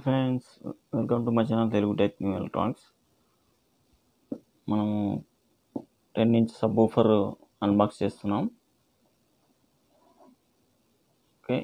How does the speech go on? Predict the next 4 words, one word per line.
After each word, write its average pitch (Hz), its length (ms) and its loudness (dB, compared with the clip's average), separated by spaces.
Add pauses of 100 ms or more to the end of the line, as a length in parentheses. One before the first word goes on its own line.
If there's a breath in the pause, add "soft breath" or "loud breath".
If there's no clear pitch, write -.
(480)
ఇక్కడ - 200 0 (580)
ten 110 180 4 (880)
three 113 160 -2 (160)
six - 240 -6